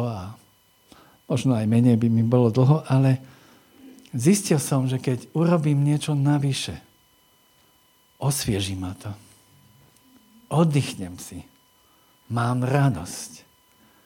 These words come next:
Päť minút alebo desať minút pred koncom smeny je taký zvláštny čas,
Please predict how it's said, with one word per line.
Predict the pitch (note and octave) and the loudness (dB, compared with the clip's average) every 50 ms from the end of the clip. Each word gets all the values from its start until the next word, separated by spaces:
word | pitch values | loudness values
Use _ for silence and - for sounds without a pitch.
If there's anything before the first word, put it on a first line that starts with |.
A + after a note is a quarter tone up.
| _ _ _ _ - - | _ _ _ _ -4 0
Päť | D3+ D#3+ E3+ | 2 4 4
minút | F3+ E3 E3 D#3+ D3+ D3 C#3+ C#3 | 4 4 4 4 2 2 0 0
alebo | E3 B2 A#2+ B2+ B2 | -2 -2 -2 -2 -2
desať | B2 D#3 D#3+ - F3 D3+ | 0 0 0 2 2 2
minút | D3 D3 C#3+ C#3+ C#3 C#3 - | 2 2 2 2 0 0 0
pred | C#3+ C#3 C#3+ | -2 -2 -2
koncom | - - D3 D#3 E3 E3 - D3+ C#3+ | -2 0 2 2 2 2 2 0 0
smeny | C3+ - C3+ B2+ B2+ B2+ B2+ A2 G#2 G#2 G#2 - - - _ _ _ _ _ _ _ _ _ _ _ _ _ - | 0 -2 -2 0 0 0 0 0 -2 -4 -6 -10 -14 -20 _ _ _ _ _ _ _ _ _ _ _ _ _ -8
je | - B2 A#2+ A#2+ A#2 A#2 | -6 -4 -2 -2 -2 -2
taký | - C3+ C3+ - C#3 | -4 -4 -4 -2 -4
zvláštny | A#2 A2+ B2+ B2 C3 D3 D#3 - - F#3 E3 D#3 D3 | -4 -2 0 2 2 2 2 2 2 2 2 2 2
čas, | C#3+ - - C3+ A#2 - - - - - - - | 2 0 0 0 0 -2 -6 -10 -12 -12 -14 -20